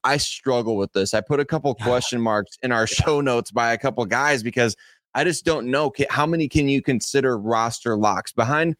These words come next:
Speaker 1: Zach Allen, behind D J Jones, there's really not much clarity to me right now, other than obviously Mike Purcell, who's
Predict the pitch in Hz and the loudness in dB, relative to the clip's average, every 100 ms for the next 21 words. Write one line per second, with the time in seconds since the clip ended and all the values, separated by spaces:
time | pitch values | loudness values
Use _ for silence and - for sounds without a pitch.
0 | _ _ - 135 139 - 123 120 120 117 | _ _ -2 0 0 -2 -2 0 2 0
1 | 110 _ _ 135 120 139 160 120 135 139 | -2 _ _ 0 2 2 0 -2 -2 0
2 | 135 123 110 - 131 123 117 107 95 - | 2 2 0 -2 -2 0 0 0 -4 -10
3 | _ _ - 151 170 143 123 160 185 170 | _ _ -4 -2 0 -2 -2 0 0 0
4 | 127 131 135 147 - 147 135 - _ - | -2 0 0 0 -2 -2 -2 -6 _ -2
5 | 127 143 151 135 120 123 120 117 113 98 | 0 2 0 -2 -2 0 2 2 2 2
6 | 113 113 110 131 135 127 120 - 123 117 | 0 0 0 0 0 0 -2 -2 0 0
7 | - 113 107 107 - 101 - 117 101 | 0 0 2 0 -2 -6 -2 0 0